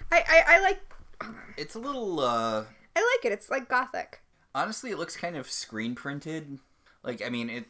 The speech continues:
Speaker 2: it's, it's fine. It's
Speaker 1: Okay, well, so you know those paintings, like, um, that they sell at framing stores that are, like, a film of print on top of a painting so that it has, like, a weird kind of three D effect.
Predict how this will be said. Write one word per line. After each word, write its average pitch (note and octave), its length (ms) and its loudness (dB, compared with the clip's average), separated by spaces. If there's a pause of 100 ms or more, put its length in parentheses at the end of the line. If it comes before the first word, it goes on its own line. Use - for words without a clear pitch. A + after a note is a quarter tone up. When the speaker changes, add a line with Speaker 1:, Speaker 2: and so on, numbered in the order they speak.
Speaker 2:
it's, B2+ 360 -10
it's A#2 160 -10
fine. G#2+ 580 -2
It's - 360 -16 (320)
Speaker 1:
Okay, D#4 180 -4
well, D4 120 -8
so E4+ 120 -8
you D#4 80 -8
know E4 100 0
those G4+ 180 -4
paintings, C#4 680 -8
like, B3+ 400 -4
um, G3+ 380 -2
that A3 160 -8
they A3+ 100 -2
sell G#3+ 400 -4
at G3+ 180 -2 (1080)
framing A#3 580 -6
stores C4 580 -2
that - 240 -6 (280)
are, G3 240 2
like, F#3+ 420 -2
a G3+ 120 -2
film G#3+ 840 0
of F#3+ 400 -2
print G#3+ 600 -6 (480)
on G3+ 260 2
top G#3+ 460 0
of G#3 200 -2
a F#3+ 60 -4
painting B3 760 -8
so G3 160 -6
that F#3+ 140 -2
it G#3 100 -4
has, G#3+ 200 -6
like, A3+ 140 -6
a G3+ 80 -6
weird F#3+ 320 -8
kind G#3+ 160 -8
of F#3+ 100 -12
three A3 180 -8
D F#3+ 140 -8
effect. - 500 -8